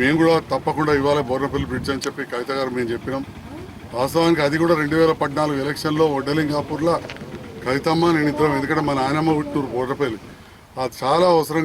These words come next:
కాబట్టి కవితమ్మతో నేను అప్పుడు కూడా చెప్పించింటి. మరి ఆ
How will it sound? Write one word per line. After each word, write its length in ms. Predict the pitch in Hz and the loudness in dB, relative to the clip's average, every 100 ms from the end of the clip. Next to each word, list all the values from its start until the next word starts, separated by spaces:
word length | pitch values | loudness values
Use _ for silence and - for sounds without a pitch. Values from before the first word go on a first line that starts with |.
| 151 | 2
కాబట్టి 360 | 143 151 156 139 - - - - | 2 0 -2 -4 -6 -20 -12 -6
కవితమ్మతో 480 | 131 151 151 151 139 139 | -2 -2 -2 -4 -4 -2
నేను 120 | 131 | -4
అప్పుడు 200 | 117 135 147 | -4 -6 0
కూడా 140 | 143 - - - - - - | 0 -2 -8 -20 -20 -18 -12
చెప్పించింటి. 540 | 127 147 - 139 151 156 - - - - - - | -8 -8 -6 -6 -6 -12 -16 -20 -20 -20 -20 -16
మరి 140 | 135 | -6
ఆ 20 | 131 | -2